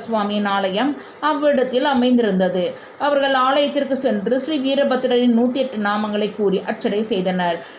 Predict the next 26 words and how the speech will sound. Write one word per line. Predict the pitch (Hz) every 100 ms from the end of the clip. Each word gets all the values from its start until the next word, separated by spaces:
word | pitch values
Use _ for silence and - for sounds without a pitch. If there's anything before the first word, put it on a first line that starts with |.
| -
மறுநாள் | 254 277 262 254
புஷ்பகிரி | 220 240 - 285 277
என்ற | 247 214 233
கிராமத்தை | 220 220 214 202 220 240
அடைந்தனர். | 196 185 185 175 175 - - -
அங்கிருந்து | 254 294 285 285 254 262
சுவாமி | 262 240 226 240
ஒரு | 233
மாட்டு | 233 233 233 262
வண்டியில் | 226 202 240
ஏறினார். | 226 202 202 185 180 175 - -
மற்றவர்கள் | 254 277 262 294 247 233
அனைவரும் | 233 214 202 262
வண்டியின் | 233 220 247 240
பின்னால் | 240 190 196 247
நடந்து | 220 233 240
வந்து | 208 190 214
கொண்டிருந்தனர். | 190 202 190 180 175 170 175 - -
ஒரு | 277 302
காட்டுப்பாதையை | - 302 302 320 254 269 226 226 226
கடந்து | 247 208 196 254
அடுத்த | 269 254 285
கிராமத்திற்கு | 233 247 240 233 226 233
செல்ல | 247 196 214
வேண்டும். | 208 190 185 180 - - -
அக்காட்டு-, | 294 294 285 262 254 -